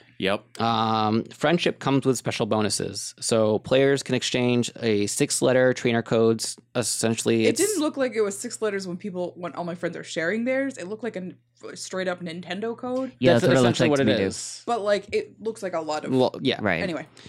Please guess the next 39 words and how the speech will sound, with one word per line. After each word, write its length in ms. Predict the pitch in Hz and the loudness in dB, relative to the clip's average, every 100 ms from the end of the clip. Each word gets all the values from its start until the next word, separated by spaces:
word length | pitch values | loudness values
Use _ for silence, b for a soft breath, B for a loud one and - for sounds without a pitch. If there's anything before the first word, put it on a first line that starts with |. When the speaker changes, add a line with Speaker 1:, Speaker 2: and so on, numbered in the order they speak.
| B | B
Speaker 2:
So 280 | - 151 147 | 4 6 6
it's 140 | 143 143 | 4 0
a 20 | |
s-, 160 | 131 - | -2 2
a 40 | 143 | 2
s-, 200 | 131 - - b _ _ _ - | 2 0 -8 b _ _ _ -14
we'll 240 | 151 156 156 | 0 2 4
say 240 | - 139 | 4 4
a 60 | 135 | 4
six 320 | - 131 - | 2 0 0
to 60 | - | 0
sixteen 400 | 127 117 120 117 | 0 2 2 2
letter 180 | 110 110 | 4 2
trainer 340 | - 113 110 | 2 2 2
code 260 | - 107 104 | 2 0 0
just 140 | 113 | 0
'cause 200 | - 101 | 0 -2
we're 160 | 98 113 | 0 2
not 220 | 110 - | 2 0
sure, 280 | - 90 95 B B B B | -2 -2 -2 B B B B
um, 580 | 131 131 127 117 151 143 | 2 4 4 2 2 2
to 200 | - 143 | 2 2
become 420 | 143 135 123 127 | 2 2 2 2
friends, 420 | 160 160 117 - | 2 0 0 0
much 420 | 123 127 - - 98 | -2 0 -2 -4 -4
like 300 | 107 117 117 | 0 0 0
Nintendo 360 | 120 127 120 | -2 0 -2
codes. 340 | 113 104 95 - B B B | 0 0 -2 -10 B B B
Uh, 300 | 113 120 117 | -4 0 0
check 220 | 113 143 - | 0 -2 0
out 60 | |
their 100 | 127 | -2
friends, 400 | 117 143 139 139 - | 0 0 2 2 0
stats, 460 | 131 123 123 123 - | 0 0 0 -2 -4
and 360 | 123 123 120 117 | -2 0 0 0
even 240 | 107 104 | -4 -4
see 160 | - 104 | -4 -4
recent 280 | 104 - 101 | -4 -2 -4
activity. 460 | - 117 95 90 | 0 0 0 -2